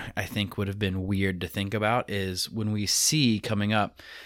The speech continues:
that, that Vernon is actually very aware of what witches and wizards were. To what extent, I don't know, but enough to know that he didn't like them, or he already had a prejudice built up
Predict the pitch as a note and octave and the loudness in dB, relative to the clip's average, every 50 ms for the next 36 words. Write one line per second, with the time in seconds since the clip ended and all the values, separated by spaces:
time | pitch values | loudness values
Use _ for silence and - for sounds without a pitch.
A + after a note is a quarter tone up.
0 | - - - A2 G#2 G2+ G2 - - F#2 F#2 - G2+ A2 A#2 B2 B2 A#2+ A2+ G#2 | -12 -2 4 6 6 6 6 4 0 -4 -4 -2 2 4 6 6 8 8 6 4
1 | G#2 G2 G2+ F#2+ F#2+ - - - G#2 G2+ F#2 F#2+ G#2 G#2+ A2 G#2+ G#2 G2 F#2+ F#2 | 4 4 2 2 2 0 0 0 0 0 2 2 2 4 4 4 4 4 4 2
2 | F#2 G2 F#2+ F#2+ G2 F#2+ F#2 F#2 F#2 F2+ F2+ F#2 F#2 F#2 F#2 - - G2 G2 F#2+ | 4 4 4 4 4 4 2 2 0 -2 -4 -2 0 0 0 -2 -2 -4 -4 -2
3 | - G#2+ F#2+ F#2 F#2 F#2+ F#2 F#2 F#2+ F#2+ F2+ F2 F#2+ F#2 F2 E2+ - G2+ F#2+ G2 | -2 -2 -2 -2 -2 -2 -2 -2 -2 -2 -2 -2 -4 -4 -4 -4 -4 -4 -2 -2
4 | F#2+ F#2 F#2 E2+ F2 - - G#2 A2+ A#2+ A#2 - - - - C#3+ C#3 C#3 - - | -2 -2 -2 -4 -4 2 4 6 6 6 4 4 4 4 6 6 4 4 4 2
5 | G#2 G#2 G2+ G2 A2+ C3+ C3+ A#2 G#2 G2+ G#2 - - - - - - - - - | 2 4 4 6 6 6 8 8 6 6 2 0 -6 -20 -20 -20 -20 -20 -20 -20
6 | _ _ - A2 G#2+ G2 G2+ G2+ G#2+ A2 A2 A2 - - - - - A2 G#2 G#2 | _ _ 2 2 4 4 4 4 4 4 4 4 2 0 -6 -2 0 2 2 4
7 | G2+ G2 G2 F#2+ F#2 F#2 F#2 F#2 F2+ F2+ E2 C#2 - F#2 F#2+ F#2+ F#2+ F2+ F2 F2 | 4 2 2 2 2 2 2 2 0 -2 -4 -6 -8 -8 -4 -2 0 0 2 2
8 | F2+ F2 - - - - - - _ _ _ _ - - - - - A2 G2+ F#2 | 0 -2 -2 -2 -4 -4 -4 -4 _ _ _ _ -10 -8 -6 -2 2 0 0 2
9 | F#2+ G#2+ G2+ F#2+ G2 G2 F#2+ - - E2+ F#2 F2+ F2+ F2+ F2 - - F#2 F2 F2 | 4 4 4 4 4 2 0 0 -4 -6 -4 -2 -2 -2 -2 -4 -6 -6 -4 -4
10 | E2+ E2 C#2+ D#2+ F2+ - - _ - G#2 G2 F2+ G2+ G2 G2 G2 F#2+ F#2 F2 F#2 | -4 -2 -4 -6 -8 -10 -14 _ -6 -4 -2 -2 0 0 2 2 0 0 0 0
11 | F#2 F2 F#2 F2+ - - - F#2+ F#2 F2+ F#2 F2+ F#2 F2 - F#2+ F#2 F2 - F2 | 0 0 -2 -4 0 0 0 0 0 -2 -2 -2 -2 -2 -2 -4 -2 0 0 0
12 | - - F2 E2+ - _ | 0 -2 -2 -2 -4 _